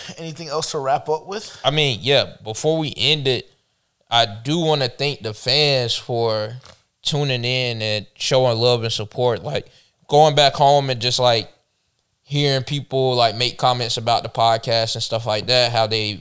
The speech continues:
Speaker 2: enjoyed it, how they been sharing it along with friends and stuff, and just people really making the time and effort to, to listen, uh, and interact. Like, we love when fans interact, no matter if it's good or bad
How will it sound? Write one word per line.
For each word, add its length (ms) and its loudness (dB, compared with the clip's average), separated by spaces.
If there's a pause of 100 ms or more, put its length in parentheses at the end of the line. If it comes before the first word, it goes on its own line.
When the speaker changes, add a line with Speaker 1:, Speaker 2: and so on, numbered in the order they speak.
Speaker 2:
enjoyed 580 0
it, 180 0
how 220 2
they 460 -4 (680)
been 160 0
sharing 400 2
it 60 -4
along 380 2
with 160 -6
friends 440 -2
and 100 -4
stuff, 500 0
and 380 -4 (400)
just 180 -6
people 240 -4
really 220 0
making 260 -2
the 80 -4
time 320 0
and 120 -8
effort 460 0
to, 400 0 (500)
to 140 2
listen, 640 2 (200)
uh, 380 2
and 160 0
interact. 500 4
Like, 180 0
we 120 -2
love 240 2
when 100 -4
fans 360 -4
interact, 540 -2
no 120 -4
matter 220 0
if 160 -8
it's 160 -6
good 400 -2
or 80 0
bad 520 4